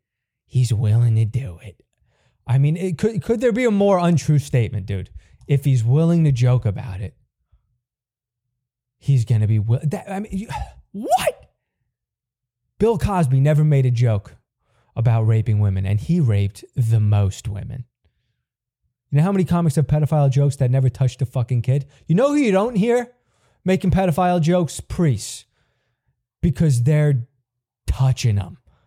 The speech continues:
People who make jokes about things aren't doing the thing. People who are doing heinous shit tend to keep it quiet. You understand what I'm saying? People who rob a bank don't film themselves talking about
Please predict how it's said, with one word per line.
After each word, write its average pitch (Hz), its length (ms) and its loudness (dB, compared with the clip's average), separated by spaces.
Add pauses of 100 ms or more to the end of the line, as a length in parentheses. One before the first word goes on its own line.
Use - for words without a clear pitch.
(1120)
People 240 220 0
who 226 100 2
make 175 300 2
jokes 151 320 0
about 123 320 2
things 131 280 2
aren't 160 380 0
doing 151 300 2
the 117 60 -2
thing. 143 220 -2
People 233 280 -2
who 254 120 0
are 208 80 2
doing 165 400 2
heinous 147 440 2
shit 156 400 0 (720)
tend 190 320 2
to 170 80 2
keep 170 340 0
it 143 160 0
quiet. 104 720 -4 (680)
You 202 60 -4
understand 196 360 0
what 190 80 0
I'm 170 60 2
saying? 175 420 -2 (1800)
People 247 240 -2
who 214 140 2
rob 151 360 2
a 160 60 2
bank 170 420 -2 (160)
don't 170 420 0
film 175 320 -2
themselves 147 480 0
talking 143 440 0
about 117 400 2